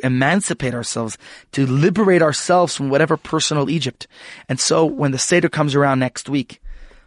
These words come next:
we gotta really ask ourselves, can we truly free ourselves from Egypt? So one suggestion and recommendation for myself, for you, for anyone you know,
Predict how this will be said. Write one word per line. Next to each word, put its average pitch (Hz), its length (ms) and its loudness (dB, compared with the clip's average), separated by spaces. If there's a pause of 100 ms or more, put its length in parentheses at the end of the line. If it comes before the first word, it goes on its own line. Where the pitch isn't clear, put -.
(340)
we 117 100 -8
gotta 113 160 -4
really 113 240 -4
ask 113 260 -8
ourselves, 113 640 -8 (1500)
can 135 300 -4
we 143 300 -4
truly 113 580 -4
free 120 500 -6
ourselves 110 500 -8
from - 200 -12
Egypt? - 420 -14 (540)
So 123 380 0 (1000)
one 180 500 0 (420)
suggestion 123 840 -4
and 113 80 -6
recommendation 117 680 -4
for - 160 -14
myself, 127 580 -2
for - 160 -16
you, 135 320 -4
for - 160 -12
anyone 131 260 -4
you 127 80 -2
know, 113 280 -4